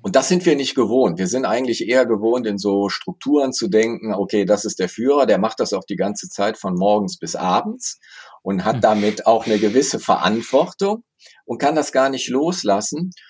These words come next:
Speaker 1: Und auf der anderen Seite gibt's den Mitarbeiter, der sagt, okay, warum soll ich mich darum kümmern? Ich habe ja denjenigen, der es macht und ich habe da zwar jetzt gute Ideen, aber es ist nicht meine Aufgabe.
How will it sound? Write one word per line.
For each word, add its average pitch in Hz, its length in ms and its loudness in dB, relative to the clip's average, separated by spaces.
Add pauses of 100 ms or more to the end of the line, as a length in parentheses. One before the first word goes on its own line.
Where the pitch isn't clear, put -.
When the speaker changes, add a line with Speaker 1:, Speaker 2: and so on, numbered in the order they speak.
(260)
Speaker 1:
Und 127 140 -2
auf 123 120 0
der 123 100 6
anderen 135 240 0
Seite 131 280 4
gibt's 117 220 -4
den 113 140 0
Mitarbeiter, 117 640 2
der 107 160 2
sagt, 110 340 0
okay, 110 380 -2
warum 95 240 0
soll 98 200 2
ich 98 140 -8
mich 95 140 -6
darum 90 280 0
kümmern? 101 360 2
Ich 90 120 -6
habe 101 160 -2
ja 92 100 0
denjenigen, 87 580 2
der 82 120 2
es - 140 -6
macht - 360 -6
und - 400 -6 (320)
ich - 80 -4
habe - 120 0
da 104 120 4
zwar 92 180 2
jetzt 92 220 0
gute 95 260 0
Ideen, 90 380 2
aber 87 160 2
es 85 100 -4
ist 87 160 -4
nicht 85 180 -6
meine 82 280 -6
Aufgabe. - 600 -8